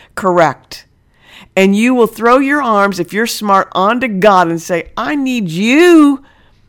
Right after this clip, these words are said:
to fill me up." You know those songs, "Fill me up, Lord." Yes, yes, fill us. And that's what David is saying. "God, you not only are the one I adore," which is true, "but you're the one who puts strength in my soul."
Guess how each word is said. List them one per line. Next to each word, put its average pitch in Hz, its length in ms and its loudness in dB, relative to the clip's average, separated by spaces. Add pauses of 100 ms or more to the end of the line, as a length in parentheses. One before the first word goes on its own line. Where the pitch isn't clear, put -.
to 151 100 -10
fill 277 560 0
me 285 220 0
up." - 280 -4 (360)
You 349 80 -8
know 330 120 -6
those 233 200 -4
songs, 214 400 0
"Fill 233 400 -4
me 208 200 -2
up, 202 200 0
Lord." 165 180 0
Yes, 233 680 -2 (420)
yes, 254 460 0
fill 277 320 0
us. - 520 -4 (640)
And 165 80 -2
that's 247 220 0
what 247 180 -2
David 214 360 0
is 233 120 -8
saying. 160 400 -6
"God, 202 480 -2 (400)
you 262 320 4
not 285 200 2
only 240 220 4
are 214 80 4
the 196 120 2
one 214 340 4
I 214 120 4
adore," 190 840 4 (100)
which 165 220 -6
is 151 140 -10
true, 175 520 -2 (380)
"but - 180 -20
you're 294 120 -2
the 262 100 -4
one 226 160 -2
who 180 100 -2
puts - 240 -8
strength - 640 -8
in 185 160 -4
my 156 240 -6
soul." - 840 -10